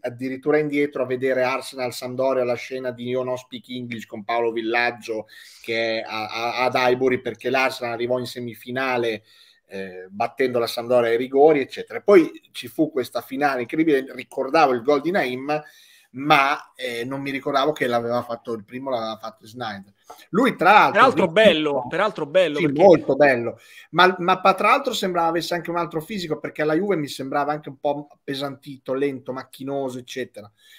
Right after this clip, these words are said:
Speaker 1: Eh, tra l'altro lui fu-, rifiutò,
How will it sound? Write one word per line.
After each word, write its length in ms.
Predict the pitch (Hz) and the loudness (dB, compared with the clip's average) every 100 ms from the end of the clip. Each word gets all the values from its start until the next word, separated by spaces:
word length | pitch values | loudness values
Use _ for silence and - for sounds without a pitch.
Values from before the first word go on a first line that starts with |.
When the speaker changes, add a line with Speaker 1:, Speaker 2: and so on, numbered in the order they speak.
| _ _ | _ _
Speaker 1:
Eh, 180 | 120 127 | -16 -12
tra 200 | - 185 | -2 0
l'altro 320 | 277 190 185 | 0 0 -2
lui 540 | 233 233 170 147 147 _ _ _ _ _ | -2 0 0 0 -4 _ _ _ _ _
fu-, 400 | _ _ - 196 | _ _ -6 -4
rifiutò, 1040 | 165 185 185 202 196 196 220 170 139 147 | -2 -4 -6 -4 -4 0 4 6 6 0